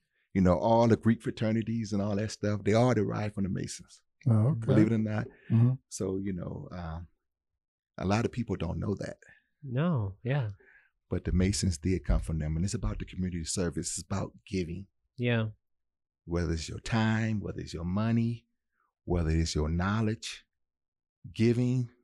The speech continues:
Speaker 1: whether you're giving it to a homeless person or a family, or whether it's mentoring a child,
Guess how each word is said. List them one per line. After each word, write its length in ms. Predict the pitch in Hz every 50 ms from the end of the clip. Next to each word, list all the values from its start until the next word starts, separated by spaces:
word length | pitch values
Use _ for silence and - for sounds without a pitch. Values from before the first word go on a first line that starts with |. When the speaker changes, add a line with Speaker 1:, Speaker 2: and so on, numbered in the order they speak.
| _ -
Speaker 1:
whether 180 | - - 90
you're 100 | 85 85
giving 280 | 78 - 95 90 92 90
it 140 | 82 78 -
to 360 | - - 85 80 80 78 76 76
a 40 |
homeless 440 | 76 - - 113 113 117 113 110 107
person 600 | - - - - 107 104 101 - - 107 104 101
or 160 | 95 85 -
a 40 | -
family, 680 | - - - 110 110 110 113 113 113 110 107 110 107 104
or 140 | 95 87 85
whether 220 | 85 87 82 80
it's 220 | 82 85 - - - _ _ _ _ _ _ _ _ - - _ _ -
mentoring 520 | - 92 104 107 104 - - 104 92 87 82
a 40 | 78
child, 760 | - - - 120 113 110 113 113 110 113 113 110 110 110 110